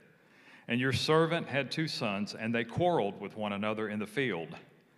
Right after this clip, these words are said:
There was no one to separate them,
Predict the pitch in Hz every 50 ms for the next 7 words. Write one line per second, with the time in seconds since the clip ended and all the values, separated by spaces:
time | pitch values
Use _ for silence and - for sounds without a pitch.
0 | _ _ _ _ _ _ _ _ _ _ _ _ _ _ _ _ _ - - 117
1 | 113 120 113 110 123 123 127 143 156 147 123 107 95 87 90 98 95 92 - -
2 | 101 - - - 135 135 - 107 98 104 - - 98 98 95 95 101 98 98